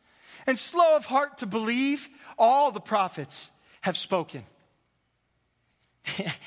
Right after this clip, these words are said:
I read that and I was like, "Man, Jesus woke up on the wrong side of the tomb this morning." <laughs> Like, why, why is he screaming at them? They just, they're just telling him they're sad. "Jesus, be nice, Jesus, right now."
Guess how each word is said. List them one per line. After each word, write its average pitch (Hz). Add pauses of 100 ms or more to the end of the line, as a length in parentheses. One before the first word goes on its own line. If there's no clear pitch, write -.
(120)
I 202
read 180
that 180
and 190
I 190
was 156
like, 123
"Man, 156
Jesus 175
woke 160
up 160
on 147
the 139
wrong 156
side 175
of 127
the 123
tomb 202
this 123
morning." 123 (640)
<laughs> 196 (960)
Like, 196 (560)
why, 214 (400)
why -
is -
he 214
screaming 196
at 151
them? 143 (380)
They 185
just, 208 (360)
they're 202
just 226
telling 226
him 226
they're 190
sad. 160
"Jesus, 180
be 233
nice, 240
Jesus, 127
right 143
now." 131